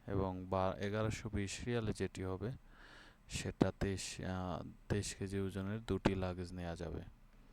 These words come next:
তো এটি সিলেক্ট করে দিয়ে upgrade to flex, এটি সিলেক্ট করে দিয়ে আমি নেক্সট স্টেপে যাব এবং আসার ডেটটি দেব। আসার ডেটটি হচ্ছে, আসার সময় আনতে পারবেন আপনি তেইশ কেজি ওজনের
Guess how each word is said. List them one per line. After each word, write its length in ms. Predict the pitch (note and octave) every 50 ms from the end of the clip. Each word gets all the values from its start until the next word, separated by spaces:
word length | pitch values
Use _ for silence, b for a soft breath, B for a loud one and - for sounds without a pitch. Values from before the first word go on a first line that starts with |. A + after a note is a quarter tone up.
| B B B B B B B B - -
তো 100 | - G#2
এটি 280 | G2 G2 - - A#2
সিলেক্ট 380 | A2 - - A2 - G2 F#2 -
করে 280 | - - G2 F#2+ F#2+ F#2+ -
দিয়ে 280 | G2 G2 F#2+ G#2 B2+ C#3 - - - - - - - - - - - - - - - - - - - - - - - - - - - -
upgrade 840 | - G#2 G2 F#2 F#2+ F#2+ G2+ - - - - F#2+ F#2 - - -
to 80 | - - - -
flex, 460 | F2 F2+ F#2+ A#2+ - - - - - G2+
এটি 220 | F#2 - - G#2
সিলেক্ট 340 | - - G#2 G2 G2 F#2+ -
করে 240 | - - F#2+ G2 F#2+ -
দিয়ে 240 | - G2 G2 G2 G2
আমি 260 | F#2+ F#2 G2 A2 C#3+ E3 - B B B B B B B B B B B - -
নেক্সট 380 | - G2 F#2+ F#2+ - - -
স্টেপে 380 | - - G2 F#2 - - G#2+ G#2+
যাব 400 | A2 G#2 F#2+ F#2+ G#2 G#2 B2+ C#3+ D3 - - - -
এবং 380 | - G#2+ G2 F#2 F#2 F#2 F2+ F2+ -
আসার 420 | - G2 F#2+ - - - G#2 F#2+ F2+
ডেটটি 360 | F#2+ F#2 - - - - F#2+ -
দেব। 300 | - F2+ F#2 F#2 F2 F2+ - - - B B B B B B B B B B B -
আসার 320 | - F#2+ - - A2+ A2+ A2 G#2+
ডেটটি 360 | G#2 G2+ G2+ - - - A2+
হচ্ছে, 440 | G#2 G2+ G#2 - - - - A#2 C#3+
আসার 440 | D#3 C3+ - - F#2+ - - A2+ G#2+
সময় 420 | G#2 - - A2 G#2+ A2 G#2+ G#2+
আনতে 300 | G#2 G2 F#2+ F#2 - G2+
পারবেন 360 | F#2+ G2+ G2 G2 F#2+ G2 G2 G2
আপনি 320 | G2 F#2+ - - G#2 B2+ - -
তেইশ 280 | - G2 F#2+ - - -
কেজি 280 | - G#2 G2 F#2+ G2+
ওজনের 440 | G2+ G2 F#2+ G2 G2 F#2+ G2 G#2+ C3+